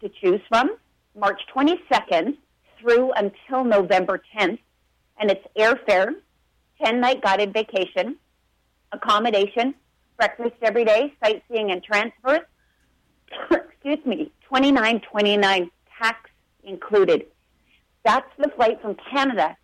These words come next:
and all the inter-, I, um, domestic flights you're going to need from Quito to San Cristobal, San Cristobal back to Guayaquil, and then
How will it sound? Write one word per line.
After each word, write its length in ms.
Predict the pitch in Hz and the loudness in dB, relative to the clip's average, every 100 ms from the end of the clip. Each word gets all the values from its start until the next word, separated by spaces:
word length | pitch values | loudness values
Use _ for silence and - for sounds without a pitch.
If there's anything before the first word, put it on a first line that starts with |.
| _ _ | _ _
and 100 | 220 - | -6 0
all 240 | 240 254 | 4 4
the 120 | 262 - | 2 -4
inter-, 420 | 240 277 247 190 - | -4 -6 -4 -4 0
I, 180 | 175 170 | 0 0
um, 460 | 196 180 165 170 165 _ - | -2 0 0 -4 -10 _ -8
domestic 460 | 208 220 - - | -6 -6 -8 -6
flights 200 | 202 - - | -2 -2 -4
you're 100 | 180 | -4
going 180 | 180 170 | -4 -2
to 80 | |
need 200 | 190 170 | -2 -2
from 140 | 175 165 | -2 -8
Quito 500 | - 247 - 214 214 | -6 -6 0 2 2
to 180 | 208 170 | -2 -4
San 160 | 180 165 | -2 -2
Cristobal, 840 | - 226 220 240 202 202 196 196 _ _ _ _ _ _ _ | -2 -4 -2 -2 2 4 4 0 _ _ _ _ _ _ _
San 140 | 190 170 | -2 -2
Cristobal 600 | 233 226 233 202 196 185 | -4 -2 -2 2 2 2
back 300 | 202 196 - | 0 -2 -4
to 80 | 190 | -4
Guayaquil, 840 | 185 170 175 - 240 214 208 208 | 0 2 0 -2 0 4 4 2
and 140 | 190 190 | -2 0
then 220 | 190 180 | -2 -4